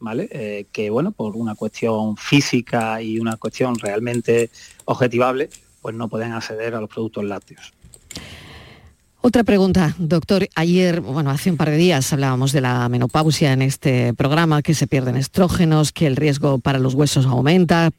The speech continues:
Speaker 2: pero que hay mujeres jóvenes que también, bueno, pues han perdido esa capacidad de menstruación desde más jóvenes por distintas razones.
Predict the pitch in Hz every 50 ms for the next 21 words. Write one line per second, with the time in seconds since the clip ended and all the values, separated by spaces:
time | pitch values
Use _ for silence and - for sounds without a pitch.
0 | _ _ - 151 135 139 131 - 147 147 160 160 190 175 151 160 139 143 160 160
1 | 160 165 170 175 - - - - - - - - - - - _ - - 180 160
2 | - - 143 143 151 147 135 180 190 208 196 170 131 123 156 160 151 - - 127
3 | - 139 123 151 151 147 143 135 - 151 135 - - 143 117 - 135 135 160 139
4 | 139 143 151 151 135 139 131 123 123 127 123 - 123 127 - - 165 175 165 156
5 | 139 135 127 143 123 123 127 131 131 131 - - - - 151 160 160 156 156 165
6 | 202 - - - - - - - - - - - - 120 117 113 113 - 160 170
7 | 147 135 131 131 127 - - 180 185 165 165 170 -